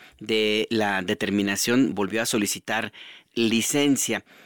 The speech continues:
En el intermedio se construyó toda una narrativa mediática que va y que incluyó versiones desde que se trataba de un intento de golpe de estado del expresidente López Obrador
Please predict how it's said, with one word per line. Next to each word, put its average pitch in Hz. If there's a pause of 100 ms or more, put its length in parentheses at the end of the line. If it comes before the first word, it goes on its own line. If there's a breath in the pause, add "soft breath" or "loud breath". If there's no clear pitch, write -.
(140 soft breath)
En 117
el 113
intermedio 127
se 131
construyó 113
toda 156
una 131
narrativa 120 (280 loud breath)
mediática 120 (520 soft breath)
que 113
va 120
y 110
que 107
incluyó 110
versiones 139
desde 104
que -
se 101
trataba 131
de 127
un 127
intento 127
de 113
golpe 120
de 101
estado 123
del 101
expresidente 110
López 113
Obrador 101